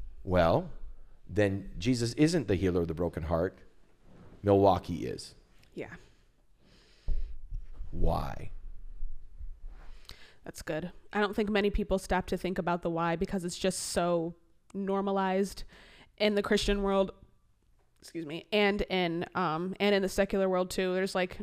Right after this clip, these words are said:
Speaker 2: nowhere that you can see where, is, is there such a thing as, like, Christian clubs?
Speaker 1: No.
Speaker 2: Or, like, Christian
Speaker 1: Why? 'Cause there's no booze.
Speaker 2: Right. <laughs> And the real Christian ones are, right.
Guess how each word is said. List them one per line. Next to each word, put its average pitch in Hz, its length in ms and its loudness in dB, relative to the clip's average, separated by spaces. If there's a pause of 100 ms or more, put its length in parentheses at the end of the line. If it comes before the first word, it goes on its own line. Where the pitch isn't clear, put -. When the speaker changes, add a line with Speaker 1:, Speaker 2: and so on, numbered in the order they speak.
Speaker 2:
nowhere 208 520 8
that 180 160 4
you 190 100 -2
can 185 160 -4
see 180 340 -2
where, 175 380 -2 (640)
is, 226 240 4
is 240 120 4
there 359 120 6
such - 200 2
a 453 40 6
thing 415 160 4
as, 381 80 4
like, - 120 4
Christian 247 380 2
clubs? 208 540 2 (540)
Speaker 1:
No. 113 140 2 (320)
Speaker 2:
Or, 208 80 0
like, 208 120 4
Christian 214 320 2
Speaker 1:
Why? 120 200 8 (100)
'Cause 101 140 2
there's 101 140 -2
no 107 120 2
booze. 117 360 0 (840)
Speaker 2:
Right. 175 280 6
<laughs> 277 760 8
And 220 140 10
the 226 80 12
real 240 240 12
Christian 160 380 0
ones 120 180 -2
are, 180 260 4 (260)
right. - 240 0